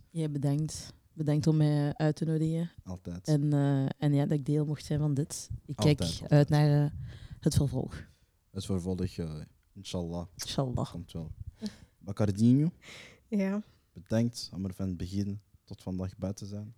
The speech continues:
Speaker 3: Heel, met heel veel plezier, echt waar.
Speaker 2: Ja, altijd van, eh, een beetje ver moeten komen.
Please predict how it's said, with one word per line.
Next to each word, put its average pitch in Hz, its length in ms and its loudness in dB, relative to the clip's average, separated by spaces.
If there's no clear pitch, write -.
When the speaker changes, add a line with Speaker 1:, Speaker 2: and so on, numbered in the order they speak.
Speaker 3:
Heel, 196 460 -4
met 208 200 4
heel 226 220 8
veel 185 180 4
plezier, 170 380 -6
echt - 220 -6
waar. - 300 -10
Speaker 2:
Ja, 80 220 -10
altijd 98 360 -4
van, 92 200 -2
eh, 90 60 0
een 87 120 -4
beetje 92 280 -6
ver 98 200 -2
moeten 98 240 -8
komen. 107 440 -4